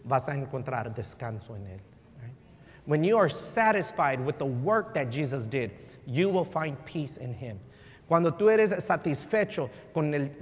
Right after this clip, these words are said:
la obra, el trabajo que Cristo Jesús hizo y entiendes, consumado es, no hay nada más que tengo que hacer, no hay nada más que añadirle al evangelio de Cristo Jesús.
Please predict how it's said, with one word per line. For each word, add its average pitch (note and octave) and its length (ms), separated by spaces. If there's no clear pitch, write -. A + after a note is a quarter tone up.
la D3+ 180
obra, F3+ 360
el C3+ 120
trabajo D#3 560
que C#3+ 120
Cristo E3+ 360
Jesús D3 460
hizo C3+ 360
y A2+ 120
entiendes, D3+ 640
consumado D#3 680
es, C3 160
no D3+ 120
hay D#3 80
nada F#3 360
más D#3 300
que C#3 160
tengo C#3 280
que C3+ 100
hacer, - 520
no D3+ 160
hay D#3+ 80
nada F#3 340
más F#3 300
que - 80
añadirle D3 720
al C3 140
evangelio C3 640
de B2 160
Cristo B2+ 360
Jesús. A2 480